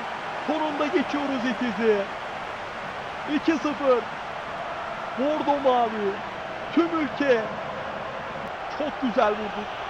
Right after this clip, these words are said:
Çok güzel bir gol attık. Tüm ülkecek. Bu zor zamanda bu moral ihtiyacımız vardı.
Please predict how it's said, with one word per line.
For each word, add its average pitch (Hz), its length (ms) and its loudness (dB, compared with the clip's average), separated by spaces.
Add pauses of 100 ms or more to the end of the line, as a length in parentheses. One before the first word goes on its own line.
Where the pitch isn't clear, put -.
(160)
Çok 392 140 0 (140)
güzel 262 320 4
bir 233 220 -2
gol 226 140 4
attık. 202 380 0 (1500)
Tüm 269 80 -2 (100)
ülkecek. 220 560 2 (1300)
Bu 233 200 -4
zor 269 280 2
zamanda 220 600 2 (1300)
bu 285 80 2 (460)
moral 285 340 0
ihtiyacımız 226 680 2
vardı. 190 340 2